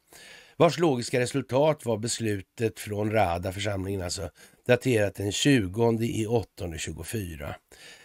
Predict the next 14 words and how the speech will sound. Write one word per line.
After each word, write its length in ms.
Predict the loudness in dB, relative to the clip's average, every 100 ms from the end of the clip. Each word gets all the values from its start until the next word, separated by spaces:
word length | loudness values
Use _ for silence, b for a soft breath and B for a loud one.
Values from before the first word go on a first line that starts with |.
| B
Dessutom 540 | 4 4 6 4 6 2
är 60 |
det 80 | 2
inte 160 | 2 2
längre 500 | 2 2 0 -4 -2
aktiviteten 1040 | -2 -2 -4 -6 -4 -2 0 0 -2 0
hos 160 | 0 2
enskilda 480 | 2 0 -2 0 2
kättare 420 | 2 0 0 0
och 80 | 2
deras 280 | 2 2
anhängare 520 | 2 2 2 2 2 0
som 220 | -2 -2
på 220 | 0 -2